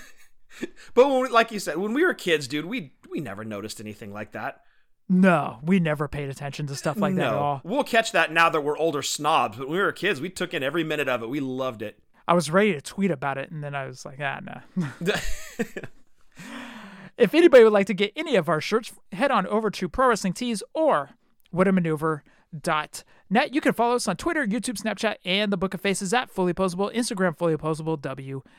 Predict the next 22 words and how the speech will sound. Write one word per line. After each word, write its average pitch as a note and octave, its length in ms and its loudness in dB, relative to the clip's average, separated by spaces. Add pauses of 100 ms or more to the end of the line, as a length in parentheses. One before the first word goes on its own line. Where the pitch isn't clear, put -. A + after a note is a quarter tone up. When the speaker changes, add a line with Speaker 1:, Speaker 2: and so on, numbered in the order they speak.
(140)
Speaker 2:
F C#3+ 320 -4 (480)
P. - 480 -10 (440)
You B3 360 2
need A3 220 0
to B3 100 -6
check B3 240 -2
out A#3 140 0
fully C4 180 -2
posable G3+ 360 -2
podcast G#3+ 440 0
dot G#3 160 -2
com. B3+ 240 -2
Over F3 140 -2
there, E3+ 120 2
we E3+ 140 -2
have D3 220 -2
writings F#3+ 500 2
by D#3+ 160 4
Corey F3 280 4
Human. A#3 440 2
We G#3 100 0
have F3 220 0